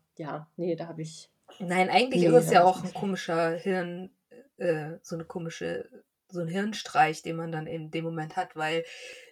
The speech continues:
Speaker 2: äh, eigentlich, wenn du dich so zeigst, wie du bist, dann bist du halt so, wie du bist, immer. Also, wo,
Speaker 1: Ja.
Speaker 2: wieso ist das Problem, ne, eigentlich?
Speaker 1: Ja.
Speaker 2: Die kennen dich ja so.
Speaker 1: Genau.
Speaker 2: <laughs> Ja.
Speaker 1: Ja, das stimmt.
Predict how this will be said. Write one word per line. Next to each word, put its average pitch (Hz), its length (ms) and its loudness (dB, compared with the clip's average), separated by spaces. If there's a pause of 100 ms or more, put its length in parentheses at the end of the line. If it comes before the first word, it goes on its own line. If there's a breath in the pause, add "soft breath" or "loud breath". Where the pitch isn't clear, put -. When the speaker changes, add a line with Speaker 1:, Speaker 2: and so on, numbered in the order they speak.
(120)
Speaker 2:
äh, 156 520 -4
eigentlich, 160 800 -8 (800)
wenn 156 140 -6
du 165 100 -6
dich 165 160 -4
so 160 120 -6
zeigst, - 380 -6
wie 165 80 -4
du 165 100 -2
bist, 156 340 -4
dann 165 400 -6 (160)
bist - 180 -6
du 170 40 -2
halt 165 160 2
so, 165 120 -4
wie 170 40 -6
du 170 100 0
bist, 233 360 10 (100)
immer. 160 400 -2
Also, 165 360 2
wo, 175 200 -8
Speaker 1:
Ja. 202 180 12
Speaker 2:
wieso 190 160 6
ist 190 160 0
das 196 140 4
Problem, 190 520 10
ne, 196 360 -2
eigentlich? 160 600 -4 (300)
Speaker 1:
Ja. 185 160 10
Speaker 2:
Die 185 60 4
kennen 240 200 4
dich 180 120 4
ja 147 140 4
so. 151 200 0
Speaker 1:
Genau. 196 300 2
Speaker 2:
<laughs> 262 60 4 (1080 loud breath)
Ja. 175 200 -6
Speaker 1:
Ja, 254 140 2 (340)
das 233 160 -6
stimmt. 185 360 -4